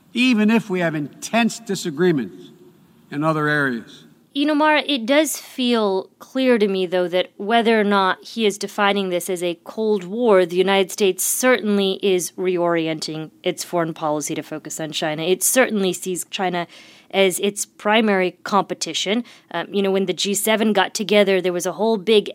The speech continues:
Speaker 2: economic package that all of these countries were working on to essentially counter the One Road, One Belt initiative that China has, right? So it's a,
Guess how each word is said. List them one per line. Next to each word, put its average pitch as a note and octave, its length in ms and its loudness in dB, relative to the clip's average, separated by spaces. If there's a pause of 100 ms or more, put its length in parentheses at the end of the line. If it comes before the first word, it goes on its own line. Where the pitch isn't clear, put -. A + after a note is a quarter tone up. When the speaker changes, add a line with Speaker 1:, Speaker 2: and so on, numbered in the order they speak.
Speaker 2:
economic G3+ 560 -2
package A3 580 -2
that F3+ 120 -4
all F#3+ 200 0
of F3+ 80 -4
these F#3 220 -6
countries G#3 500 -4
were F#3+ 320 2 (320)
working A3 460 0
on E3+ 160 0
to F#3+ 120 -6
essentially G#3 380 -2
counter G#3 580 0
the D#3 300 -2
One F#3 540 -2
Road, F3+ 380 2
One E3+ 260 -2
Belt G3+ 260 4
initiative E3 460 -6
that - 120 -6
China C4+ 280 0
has, - 240 -10
right? F#3+ 120 -4
So G#3 100 -4
it's G3 120 -6
a, F#3+ 60 -4